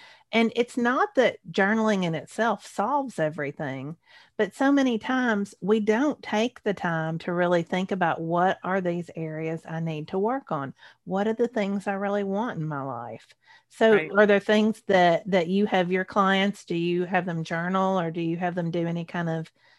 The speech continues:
Speaker 1: daily reflection or meditation?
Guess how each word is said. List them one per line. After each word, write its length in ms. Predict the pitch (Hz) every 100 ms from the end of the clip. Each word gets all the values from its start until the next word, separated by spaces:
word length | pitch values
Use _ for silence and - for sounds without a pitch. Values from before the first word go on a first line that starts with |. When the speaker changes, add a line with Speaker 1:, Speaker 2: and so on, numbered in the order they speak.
| _ -
Speaker 1:
daily 360 | 170 170 170
reflection 800 | 160 165 - 165 - - 196 185
or 140 | 175 170
meditation? 960 | 170 170 165 160 202 - 196 190 190